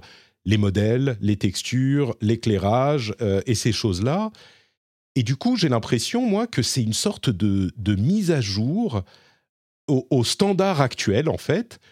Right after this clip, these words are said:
de ce qui n'était pas au standard actuel dans le jeu d'origine. Parce que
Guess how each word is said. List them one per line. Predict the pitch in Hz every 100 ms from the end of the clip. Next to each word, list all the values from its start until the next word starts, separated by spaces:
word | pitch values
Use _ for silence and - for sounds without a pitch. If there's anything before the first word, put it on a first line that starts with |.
| _ -
de | 92 131
ce | - - 277 277
qui | - 196
n'était | 190 185 190
pas | 180 208
au | 233
standard | 151 - 135 139 127
actuel | 123 - 190 208
dans | 131
le | 120 117
jeu | 160
d'origine. | 147 123 113 117 90
Parce | 90 -
que | 107